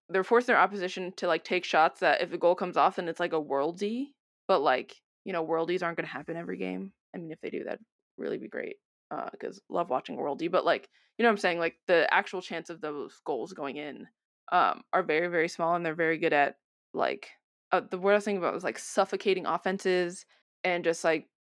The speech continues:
honestly being super stubborn defensively, and I feel like with their back three, that's,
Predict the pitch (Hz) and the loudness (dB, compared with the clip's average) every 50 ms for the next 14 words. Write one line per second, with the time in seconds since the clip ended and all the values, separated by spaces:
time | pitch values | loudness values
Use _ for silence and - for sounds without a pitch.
0 | _ _ _ - - 185 185 190 190 196 185 180 185 180 - - - 175 - 185 | _ _ _ 0 0 0 0 0 -4 -8 -8 -8 -8 -8 -10 -12 -6 -2 0 2
1 | 175 175 - - _ _ _ _ _ _ - - - - - - 190 180 165 180 | 2 0 -2 -6 _ _ _ _ _ _ -18 -16 -14 -6 -2 0 0 2 2 0
2 | 180 165 170 - - 175 170 185 - 180 - - 220 226 233 226 185 160 - - | -2 -2 -4 -4 -4 -4 -6 -4 -6 -8 -2 0 2 2 4 2 2 0 0 0
3 | 170 151 147 - - _ _ _ - 180 175 180 - 170 170 165 190 185 165 147 | 0 0 0 -2 -6 _ _ _ -2 -2 -2 0 0 -2 -2 0 0 2 2 2
4 | - - - 180 170 160 151 151 139 135 - - - - - | 0 -4 -8 -10 -10 -4 -2 0 0 -2 -2 -6 -14 -20 -20